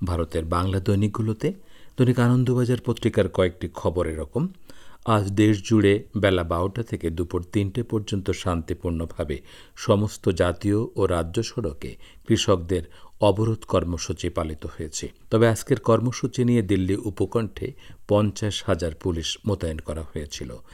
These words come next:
চাক্কা জ্যাম ঘিরে হিংসা রুখতে সতর্ক ছিলেন আন্দোলনকারী কৃষকরাও। দৈনিকটি আরও লিখেছে, প্রজাতন্ত্র দিবসে দিল্লিতে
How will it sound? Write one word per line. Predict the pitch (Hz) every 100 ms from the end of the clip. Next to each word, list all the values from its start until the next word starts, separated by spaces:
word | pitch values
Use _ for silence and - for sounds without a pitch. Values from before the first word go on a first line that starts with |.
| -
চাক্কা | - 110 - 120
জ্যাম | 101 113 120
ঘিরে | 107 110 101 101 -
হিংসা | 104 85 87 -
রুখতে | 82 71 - - - - -
সতর্ক | - 104 101 98 110
ছিলেন | - 95 90 85 - - -
আন্দোলনকারী | 98 95 95 98 95 - 85
কৃষকরাও। | 80 90 - - - - - - -
দৈনিকটি | 117 123 127 - 131 127 135 - - _
আরও | 107 107
লিখেছে, | 113 120 135 123 143 147 -
প্রজাতন্ত্র | - 117 127 131 131 - 123
দিবসে | 104 101 113 - 120
দিল্লিতে | 95 98 104 101